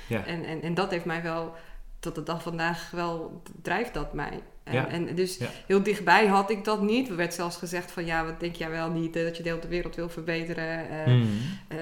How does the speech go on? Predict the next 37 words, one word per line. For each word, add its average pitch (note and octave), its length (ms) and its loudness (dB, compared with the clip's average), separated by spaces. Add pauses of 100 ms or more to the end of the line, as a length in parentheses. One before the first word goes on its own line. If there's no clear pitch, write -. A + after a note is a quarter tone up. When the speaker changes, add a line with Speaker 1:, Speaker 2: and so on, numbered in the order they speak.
Speaker 2:
d-, E3+ 180 -6
d-, F#3+ 140 -2
ik G3+ 120 4
ben G3 100 6
echt - 200 0
wel F3 180 2
een F#3 60 6
idealist F#3 520 4
daarin. E3 300 0
En D#3+ 80 -4
ik E3 100 -6
ben E3 120 -4
altijd, E3 280 -6
ik - 100 -14
heb F3 100 -10
die F#3 100 -4
dingen F3 280 -2
uitgesproken, D#3+ 720 -4
maar E3 160 -6
ook G3 160 -2
op E3+ 100 -8
de D#3 100 -6 (160)
middelbare F3+ 420 -4
school F#3 520 -6 (420)
heb F#3 220 -2
ik - 360 -4
dingen F#3+ 300 6
gedaan F3+ 460 2
waarvan, F3 460 0
ja, F3 140 -2
in, D3+ 140 -6
vanuit D#3+ 320 -8
de E3+ 80 -4
leerlingenraad F3 680 0
allerlei E3+ 300 -8
dingen F3+ 200 0
gedaan E3 340 -6